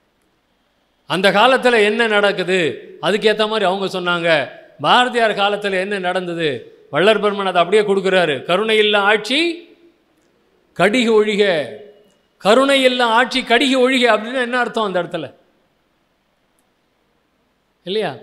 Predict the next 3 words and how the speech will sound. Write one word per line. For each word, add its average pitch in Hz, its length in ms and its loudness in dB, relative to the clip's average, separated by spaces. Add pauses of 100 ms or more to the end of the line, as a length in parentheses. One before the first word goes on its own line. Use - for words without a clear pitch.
(280)
அப்போ 247 500 2
ஒவ்வொரு 277 420 4
காலகட்டத்திற்கும் 240 1300 -2